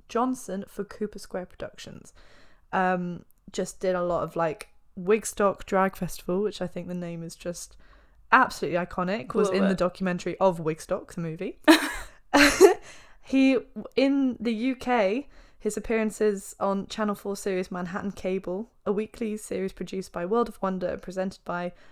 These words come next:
Speaker 1: American Laurie Pike about New York's public access television system. I had no idea.
Speaker 2: No, when I re-, 'cause, like, whenever I think about RuPaul being, like, doing the U K version of Drag Race,
Speaker 1: Yeah.
Speaker 2: I was like,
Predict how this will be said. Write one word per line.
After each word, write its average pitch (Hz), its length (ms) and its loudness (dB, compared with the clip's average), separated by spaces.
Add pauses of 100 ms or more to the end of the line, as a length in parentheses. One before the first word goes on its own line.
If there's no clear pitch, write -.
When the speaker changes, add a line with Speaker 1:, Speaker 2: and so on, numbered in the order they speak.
(120)
Speaker 1:
American 190 580 -6
Laurie 185 240 0
Pike - 580 -10
about 170 280 -6
New 180 100 -4
York's 180 240 -4
public 196 380 -8
access 208 320 -6
television 302 480 0
system. - 400 0
I 285 100 4
had 440 240 4
no 262 800 8
idea. 240 540 2 (180)
Speaker 2:
No, 339 300 12
when 349 180 10
I 453 180 8
re-, 311 100 2
'cause, 302 180 0 (180)
like, 277 340 2 (480)
whenever 302 380 8
I 349 160 10
think 285 300 4
about 262 240 8
RuPaul 233 480 2
being, 208 540 4 (100)
like, 190 200 6
doing 185 440 4
the - 100 0
U 180 160 2
K 180 160 -4
version 175 300 -2
of 160 100 -6
Drag 170 260 -2
Race, - 400 -6
Speaker 1:
Yeah. 170 240 0
Speaker 2:
I 330 80 4
was 370 140 4
like, 320 200 2